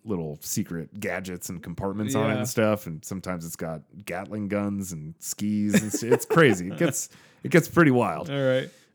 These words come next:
Speaker 1: Um, but anyway, uh, the spine of the, you know, so it's a,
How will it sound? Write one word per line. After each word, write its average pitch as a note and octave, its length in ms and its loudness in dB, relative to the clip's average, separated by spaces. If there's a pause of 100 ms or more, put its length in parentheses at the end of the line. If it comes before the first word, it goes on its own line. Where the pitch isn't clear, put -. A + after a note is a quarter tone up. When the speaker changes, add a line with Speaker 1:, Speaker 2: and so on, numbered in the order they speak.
Speaker 1:
Um, A#2 480 0
but B2+ 80 4
anyway, A#2 560 4 (380)
uh, G#2+ 560 0 (880)
the A#2 380 2
spine A2+ 920 2
of G#2 320 0
the, G#2+ 100 2
you G#2+ 200 2
know, A#2+ 120 6
so A#2+ 200 4
it's A#2+ 180 0
a, G#2 280 4